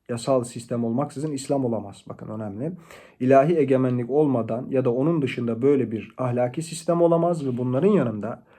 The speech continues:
kendi egemenliği ve egemen iradesi olmaksızın modern devlet olamaz. Tamamen zıt. Tamamen zıt bakın.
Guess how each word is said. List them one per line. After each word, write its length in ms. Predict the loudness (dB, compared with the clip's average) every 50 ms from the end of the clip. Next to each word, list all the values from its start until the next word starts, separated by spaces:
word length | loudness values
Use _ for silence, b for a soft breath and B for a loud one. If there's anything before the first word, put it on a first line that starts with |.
| b b b b b b b b _ _ _
kendi 320 | -2 0 0 2 6 6
egemenliği 640 | 6 8 8 6 6 6 4 4 2 4 4 4 4
ve 120 | 4 2
egemen 320 | 2 2 2 4 4 4
iradesi 480 | 4 4 4 4 2 0 -2 -4 -4 -4
olmaksızın 480 | -2 -2 -2 -4 -4 -6 -8 -8 -6 -4
modern 380 | -4 -4 -2 -2 -4 -2 -2
devlet 300 | -2 -2 -2 -4 -6 -6
olamaz. 460 | -8 -10 -10 -10 -14 -16 -18 -20 -20 -12
Tamamen 480 | -8 -4 0 2 2 2 2 2 0 -2
zıt. 440 | -4 -6 -6 -6 -6 -8 -12 -20 -20 -20 _ _ _ _ -12
Tamamen 420 | -8 -6 -4 -2 -2 -2 -2 -4
zıt 260 | -6 -8 -10 -12 -14
bakın. 240 | -16 -16 -16 -18 -20